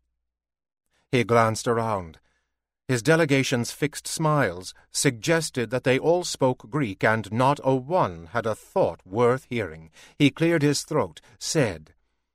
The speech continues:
"We deeply regret Tipu Sultan's death,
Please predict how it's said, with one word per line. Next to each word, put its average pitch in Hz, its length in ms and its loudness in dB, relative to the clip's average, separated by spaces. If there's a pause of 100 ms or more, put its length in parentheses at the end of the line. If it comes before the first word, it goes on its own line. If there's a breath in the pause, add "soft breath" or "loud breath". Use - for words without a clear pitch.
(720)
"We 95 720 -6 (640)
deeply 117 800 -2 (460)
regret 131 800 4 (140)
Tipu 147 320 0
Sultan's 113 680 0
death, - 460 -6